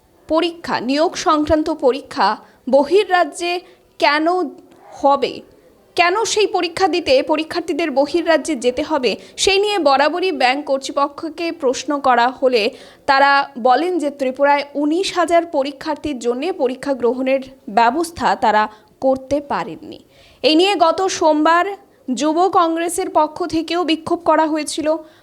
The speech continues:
মঙ্গলবার বামপন্থী ছাত্র সংগঠনের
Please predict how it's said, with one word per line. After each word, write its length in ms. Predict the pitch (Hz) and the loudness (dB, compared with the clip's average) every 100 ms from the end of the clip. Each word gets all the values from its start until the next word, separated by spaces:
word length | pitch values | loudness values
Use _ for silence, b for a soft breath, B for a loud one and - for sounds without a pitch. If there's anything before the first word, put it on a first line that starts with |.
| B | B
মঙ্গলবার 640 | 269 302 330 403 403 392 415 392 | 2 4 4 2 4 4 2 2
বামপন্থী 520 | 294 285 302 349 349 381 | 2 2 0 -2 0 -2
ছাত্র 420 | - 277 262 294 330 | 0 -2 -2 -6 -4
সংগঠনের 840 | - 302 262 262 285 320 294 285 | -2 -2 -2 -2 -4 -2 0 0